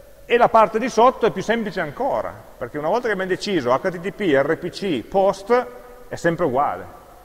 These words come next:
L'unica cosa che cambierà saranno le url, ma la url sarà localhost due punti ottanta ottanta slash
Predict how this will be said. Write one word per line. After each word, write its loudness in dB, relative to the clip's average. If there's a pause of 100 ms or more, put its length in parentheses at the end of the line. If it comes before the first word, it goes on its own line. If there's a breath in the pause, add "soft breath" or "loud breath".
(160)
L'unica -2
cosa 2
che 2
cambierà 4
saranno 0
le -4
url, -2 (840)
ma -2
la 4
url 2
sarà 2
localhost -2
due -6
punti -6
ottanta -6
ottanta -2
slash -2